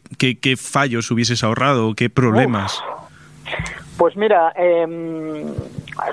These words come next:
Speaker 2: sobre todo, em, tema de, de, de formación. Es decir, yo cuando empecé, eh, empecé a buscar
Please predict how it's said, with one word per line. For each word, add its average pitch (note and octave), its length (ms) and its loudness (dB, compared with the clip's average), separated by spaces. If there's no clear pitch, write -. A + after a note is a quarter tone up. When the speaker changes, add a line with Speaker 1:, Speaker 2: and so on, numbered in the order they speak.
Speaker 2:
sobre F#3 300 4
todo, C4 640 4
em, D3+ 960 0
tema F#3+ 260 2
de, D#3+ 400 2
de, C#3 600 -2
de - 160 -2
formación. F3+ 560 0
Es E3+ 100 -6
decir, D#3 220 -8
yo D3+ 100 0
cuando E3+ 220 -2
empecé, E3 460 0
eh, C#3+ 680 0
empecé D#3 380 -4
a E3+ 60 2
buscar D#3+ 1000 2